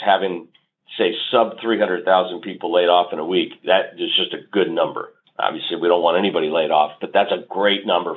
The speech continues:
for the economy. We had gotten down to the low twos prior to the covid pandemic. You can see on the graph here, um, we had numbers at two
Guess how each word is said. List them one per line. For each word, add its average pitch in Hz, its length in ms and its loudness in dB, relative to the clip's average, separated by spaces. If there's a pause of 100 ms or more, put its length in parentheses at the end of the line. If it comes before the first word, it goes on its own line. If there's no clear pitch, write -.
for 73 160 -10
the 71 100 -12
economy. 113 540 0 (600)
We 156 180 0
had 233 240 0
gotten 110 520 2
down 113 500 4
to 113 80 -10
the 92 60 -2
low 95 760 2 (540)
twos 135 480 -2 (140)
prior 101 300 4
to 95 100 -2
the 87 100 -6
covid 85 340 -2
pandemic. 104 420 0
You - 140 -20
can - 100 -20
see 107 80 -4
on 82 80 -4
the 76 60 -10
graph 85 360 2
here, 76 320 -6 (420)
um, 78 540 -2
we 107 120 2
had 175 180 0 (180)
numbers 117 480 0
at - 240 -10
two 113 140 -6